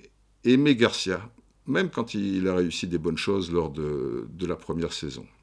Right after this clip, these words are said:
Et pour, euh, André Villas-Boas, je crains fort que ce soit sensiblement le même profil, c'est-à-dire quelqu'un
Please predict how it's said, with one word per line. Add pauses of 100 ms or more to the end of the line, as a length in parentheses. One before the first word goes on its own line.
(1300)
Et
pour,
euh,
André
Villas-Boas,
je
crains
fort
que
ce
soit
sensiblement
le
même
profil,
c'est-à-dire
quelqu'un